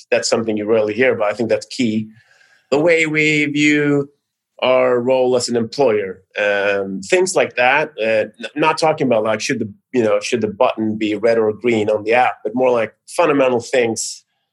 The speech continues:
that has to do more with values and kind of sense of humor and, like, movies we like or whatever. I think a lot of shared stuff there that makes it all work. And then I think we have a just respect for the other guy's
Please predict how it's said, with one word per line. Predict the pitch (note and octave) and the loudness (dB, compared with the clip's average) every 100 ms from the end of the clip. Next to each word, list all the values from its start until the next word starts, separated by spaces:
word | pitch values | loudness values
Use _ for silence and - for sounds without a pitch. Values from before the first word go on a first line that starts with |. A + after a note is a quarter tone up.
| _ - | _ -6
that | A2 | -2
has | B2+ - | 0 -2
to | A#2+ | -2
do | A#2+ A#2 | 0 2
more | A#2 A2 | 0 0
with | G#2 | 0
values | D#3+ G3 F3 D3 D3 - | 0 2 2 0 0 0
and | A2 | 0
kind | A2 | 0
of | A2+ | 0
sense | - C#3 A#2+ | 2 0 0
of | |
humor | C#3 A#3+ G3+ F#3+ F3 | 0 0 2 2 2
and, | D#3+ A#2 | 2 0
like, | G#2+ A2 | -6 -4
movies | F3+ A#3+ G#3+ G3 | -2 0 -2 -4
we | F3 | -2
like | D#3+ D#3 D3+ D3 | 0 2 0 -2
or | |
whatever. | C3+ C3+ C#3 F#3 - | -2 0 0 -4 -2
I | |
think | D3 C#3 - _ _ _ _ _ - | -2 -2 -6 _ _ _ _ _ 0
a | |
lot | C3 C3 | 2 2
of | A2 | 0
shared | - - A#2+ B2 B2 A#2+ _ _ | -4 0 2 2 0 -6 _ _
stuff | - - - C3 B3+ | -8 -4 0 0 0
there | - F3 F#3 | 0 0 0
that | A#2 | 0
makes | B2+ B2 | 0 0
it | A#2+ | 0
all | A#2 A2 | 0 2
work. | A2 G#2+ - | 0 0 0
And | D3 | 2
then | F3+ | 2
I | |
think | F#3 F#3+ F3 | 2 -2 -2
we | D3 | 0
have | D3+ D3+ | 2 2
a | C#3+ A#2+ A#2 _ _ _ _ - | 2 0 -4 _ _ _ _ -6
just | A3+ | -4
respect | B3+ D4 - F3 - | -4 -2 0 0 0
for | D#3+ | 0
the | C#3+ | 2
other | C#3+ D3 C3+ B2 G2 _ - | 4 2 2 2 -2 _ -4
guy's | A#2+ A#2+ A2+ - - - | 0 0 -2 -8 -12 -18